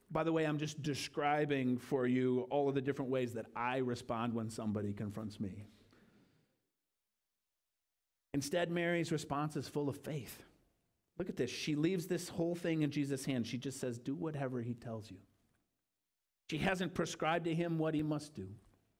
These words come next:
She doesn't know what he's gonna do or if he's gonna do anything, but she's trusting that what he decides to do will be good. And she commends it to the people around her. Do what he tells you.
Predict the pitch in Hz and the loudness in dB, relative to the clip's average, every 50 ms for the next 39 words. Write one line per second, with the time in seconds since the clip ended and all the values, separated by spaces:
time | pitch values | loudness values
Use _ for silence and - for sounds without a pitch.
0 | _ _ _ _ _ _ _ _ _ _ _ _ _ _ _ - 180 170 180 180 | _ _ _ _ _ _ _ _ _ _ _ _ _ _ _ -2 2 4 4 4
1 | 170 151 170 151 143 147 147 156 180 214 208 117 107 117 110 - - - - - | 4 2 0 -2 0 0 2 2 2 2 2 0 0 -2 -4 -4 -8 -10 -4 0
2 | 143 147 139 143 131 117 107 113 143 139 127 120 120 127 135 156 180 175 175 190 | 0 2 2 2 0 0 -2 -2 0 2 2 2 2 2 2 4 4 4 4 2
3 | 185 185 202 196 180 143 147 196 190 180 165 139 175 196 190 185 185 180 175 180 | 2 2 0 0 0 2 2 2 4 2 2 2 2 4 4 4 4 4 2 -2
4 | - - 170 180 220 247 254 190 139 - - 143 139 147 147 143 151 151 151 147 | -4 -4 -2 0 2 2 2 2 2 0 0 2 2 2 4 4 4 2 2 0
5 | - - - - - - - - 190 160 - - - 220 214 208 208 - 196 185 | -4 -10 -16 -18 -12 -8 -2 0 0 0 0 -2 0 0 0 0 0 0 0 2
6 | 175 160 151 160 151 151 135 143 156 143 - - - - 220 233 240 233 220 202 | 2 4 4 4 4 4 4 2 0 0 -2 -6 -4 0 2 2 2 2 2 0
7 | 202 - 185 180 175 170 170 170 175 165 165 151 - - - - - - - 131 | 2 2 2 4 4 4 4 4 2 0 -2 -6 -8 -12 -18 -20 -8 -6 -4 0
8 | 127 156 151 147 143 135 135 131 123 135 127 117 131 131 123 127 123 - - - | 2 4 4 6 6 4 4 4 2 0 0 0 0 0 0 0 -2 -4 -8 -12
9 | - - - - _ _ _ _ - 139 135 - - 139 135 - 151 143 147 151 | -18 -20 -20 -20 _ _ _ _ -4 -2 -2 0 -2 -2 -2 0 0 2 2 2
10 | 151 151 151 151 156 147 151 - 165 143 147 135 - - 143 139 139 139 147 135 | 2 2 2 2 2 0 0 0 0 0 0 0 2 2 2 2 2 2 2 2
11 | 131 127 123 131 - - - - - - - _ - - 131 135 131 131 131 127 | 2 2 0 -2 -8 -14 -20 -20 -20 -20 -20 _ -4 0 2 2 4 4 4 4
12 | 123 123 120 110 - - - - - 135 123 110 101 104 - 147 175 180 175 170 | 4 2 2 0 -2 -6 -10 -4 0 2 2 2 2 2 0 2 2 2 0 0
13 | 170 170 - 139 127 135 123 - - 104 | -2 -2 -4 -4 -4 -4 -6 -8 -12 -16